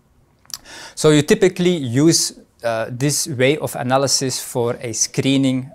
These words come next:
uh, screening study. On the other hand, we have the validated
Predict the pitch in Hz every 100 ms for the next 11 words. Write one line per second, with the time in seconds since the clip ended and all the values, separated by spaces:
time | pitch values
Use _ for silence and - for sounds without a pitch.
0 | - 110 110 123 - - - 123 117 104
1 | - - 117 - _ _ _ _ _ _
2 | _ - - _ _ - - - - -
3 | _ _ _ _ _ _ - 170 196 214
4 | 196 165 147 135 139 131 123 - 117 -
5 | 120 160 175 190 208